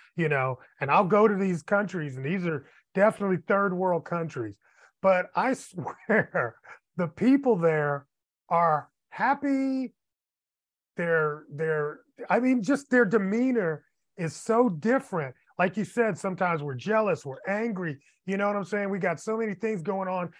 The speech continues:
in our country, and we've got some of the best opportunity. Then I go to places where people don't have a third of the opportunity that we have. But in terms of just their, the continents of their, uh, being,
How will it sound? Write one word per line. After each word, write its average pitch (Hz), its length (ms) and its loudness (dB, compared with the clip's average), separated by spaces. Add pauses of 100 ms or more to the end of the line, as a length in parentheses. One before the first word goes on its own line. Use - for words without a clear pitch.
(120)
in 160 80 -4
our 160 100 0
country, 214 380 -4
and 175 80 -2
we've 185 160 -2
got 196 300 2 (220)
some 196 280 -2
of 165 120 0
the 160 100 2
best 190 560 0
opportunity. 175 920 -2 (240)
Then 196 120 2
I 202 100 6
go 208 180 2
to 208 80 2
places 202 420 -4
where 180 120 -4
people 202 260 -2
don't 202 220 2
have 190 280 0 (300)
a 165 160 2 (120)
third 247 320 4
of 175 120 0
the 165 140 -2
opportunity 190 760 -2
that 156 240 0
we 151 140 -6
have. 143 340 -2 (300)
But 175 180 0
in 165 180 -2
terms 202 340 0
of 165 120 -2
just 190 300 -4
their, 160 280 4 (460)
the 147 80 0
continents 220 720 -2 (120)
of 170 280 2
their, 160 480 2 (160)
uh, 139 260 -2 (480)
being, 196 540 0